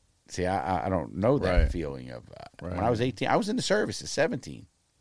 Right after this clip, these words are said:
Speaker 1: At fucking eighteen years old, seven, I'm in the bars, man. Like,
Speaker 2: Right.
Speaker 1: I was fucking
Speaker 2: Oh, eighteen years old. I was f-,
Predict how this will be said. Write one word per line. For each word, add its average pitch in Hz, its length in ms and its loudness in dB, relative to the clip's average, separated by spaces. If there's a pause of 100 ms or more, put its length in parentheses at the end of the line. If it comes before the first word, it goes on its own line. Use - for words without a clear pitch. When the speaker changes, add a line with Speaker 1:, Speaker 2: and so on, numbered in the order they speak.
(600)
Speaker 1:
At 139 100 0
fucking - 340 4
eighteen 202 360 0
years 185 160 0
old, 208 260 4
seven, 175 240 6
I'm 208 160 4
in 277 100 4
the 165 60 4
bars, 104 500 6
man. 95 140 0
Like, 92 80 4
Speaker 2:
Right. 87 160 0
Speaker 1:
I 113 40 -2
was 117 120 -6
fucking 120 460 -2
Speaker 2:
Oh, 123 240 2
eighteen 131 360 2
years 101 200 2
old. 101 240 6
I 95 80 8
was 104 180 0
f-, - 520 -14